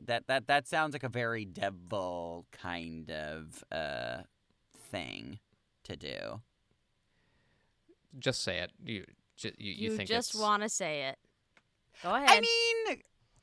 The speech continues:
Speaker 1: it, it's not Mephisto. Obviously, we did, because we saw it. It wasn't Mephisto. But, like, th-, it does feel like they're, they're, you know, they're, we're just, like, little by little, they're, like, they're, they're training us. They're giving us little training wheels,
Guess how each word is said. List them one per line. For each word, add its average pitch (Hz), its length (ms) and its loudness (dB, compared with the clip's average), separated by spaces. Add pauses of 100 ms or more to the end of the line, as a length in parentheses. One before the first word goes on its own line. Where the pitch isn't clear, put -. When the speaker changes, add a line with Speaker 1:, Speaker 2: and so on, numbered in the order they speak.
(560)
Speaker 1:
it, 226 360 -2 (360)
it's 202 340 6
not 214 280 10
Mephisto. 156 380 6
Obviously, 135 340 8
we 147 120 4
did, 165 160 4
because 139 180 -2
we 156 60 2
saw 226 240 12
it. 57 100 -4
It 131 120 4
wasn't 143 280 8
Mephisto. 135 540 0 (100)
But, 135 300 10 (220)
like, 139 500 4 (400)
th-, 147 180 2
it 143 60 0
does 190 260 6
feel 175 260 2
like 143 300 6
they're, 135 300 2
they're, 135 280 2
you 160 160 -2
know, 78 380 -4
they're, 156 260 -4
we're 208 380 -6
just, 269 300 -2
like, 240 180 2
little 262 200 2
by 247 120 4
little, 202 300 4
they're, 156 180 4
like, 147 300 6
they're, 143 360 4
they're 135 280 2
training 160 640 0
us. 87 340 -4
They're 131 120 0
giving 147 300 0
us 156 120 -2
little 147 160 -4
training 135 480 0
wheels, 92 560 -4